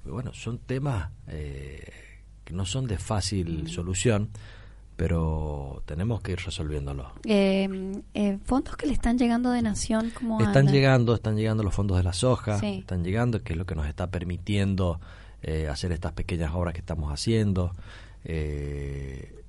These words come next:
Speaker 1: estamos haciendo, que no te comenté, un
Speaker 2: Sí.
Speaker 1: trabajo muy fuerte de poda. Eh, estamos haciendo poda en los barrios y en el microcentro.
Speaker 2: Sí, eso lo he podido ver, eh, porque justo en la zona en donde vivo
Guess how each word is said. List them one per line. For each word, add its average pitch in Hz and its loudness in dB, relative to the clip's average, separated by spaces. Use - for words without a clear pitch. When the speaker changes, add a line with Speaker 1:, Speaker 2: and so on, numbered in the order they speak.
Speaker 1:
estamos 101 2
haciendo, 101 2
que 98 -4
no 95 2
te 92 -2
comenté, 90 2
un 101 2
Speaker 2:
Sí. 92 0
Speaker 1:
trabajo 95 0
muy 98 4
fuerte 107 0
de 98 0
poda. 95 2
Eh, 76 -6
estamos 87 0
haciendo 87 0
poda 82 0
en 117 2
los 123 2
barrios 139 2
y 104 2
en 98 2
el 87 0
microcentro. 76 -4
Speaker 2:
Sí, - -2
eso 220 4
lo 220 8
he 220 10
podido 220 10
ver, 226 12
eh, 208 8
porque 196 4
justo 220 4
en 208 6
la 202 4
zona 196 4
en 190 -2
donde 190 2
vivo 233 8